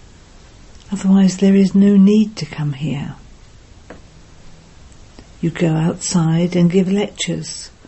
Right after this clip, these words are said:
Come and study with the Father, and you will become deities, the masters of heaven. When someone belongs to the deity clan, the sapling takes root.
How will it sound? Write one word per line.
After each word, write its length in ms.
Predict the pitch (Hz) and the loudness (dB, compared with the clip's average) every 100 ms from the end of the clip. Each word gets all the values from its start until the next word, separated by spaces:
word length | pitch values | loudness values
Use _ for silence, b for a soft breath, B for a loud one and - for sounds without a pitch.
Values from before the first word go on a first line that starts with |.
| b b b b - | b b b b -4
Come 340 | 196 196 214 | 0 2 2
and 160 | 208 185 | 0 0
study 440 | - 202 196 202 | 0 -2 0 0
with 160 | 202 196 | 0 -2
the 100 | 190 | -8
Father, 640 | 214 208 202 170 151 156 - - | -6 -6 -6 -8 -10 -12 -14 -2
and 200 | 202 190 | 0 2
you 180 | 226 226 | 2 2
will 140 | 233 | 0
become 420 | 226 - 214 202 | -4 -4 -2 -2
deities, 800 | 208 214 202 196 170 156 151 - B B B B | -2 -2 -4 -6 -8 -10 -12 -20 B B B B
the 100 | 208 | 2
masters 680 | 196 202 208 - 180 175 170 | 4 4 2 -6 -6 -6 -6
of 100 | 165 | -8
heaven. 540 | 180 175 170 151 147 - _ _ _ _ _ _ _ _ _ - - _ _ _ _ - _ _ - - | -8 -8 -8 -10 -12 -16 _ _ _ _ _ _ _ _ _ -20 -20 _ _ _ _ -20 _ _ -18 -8
When 140 | 175 | -6
someone 480 | - 190 175 180 180 | -4 -2 0 2 0
belongs 540 | 175 175 185 208 208 | 0 0 2 2 2
to 140 | - 147 | 0 -2
the 100 | 143 | -2
deity 480 | 156 156 156 147 156 | -4 -2 -4 -4 -8
clan, 480 | - 151 156 160 160 | -6 -6 -2 -4 -4
the 120 | 190 190 | -2 -2
sapling 720 | - 190 185 180 175 170 165 - - | 0 -2 -2 -2 0 -2 -6 -18 -6
takes 380 | 170 165 - 160 | -4 -4 -4 -6
root. 460 | 147 - - - | -4 -6 -12 -16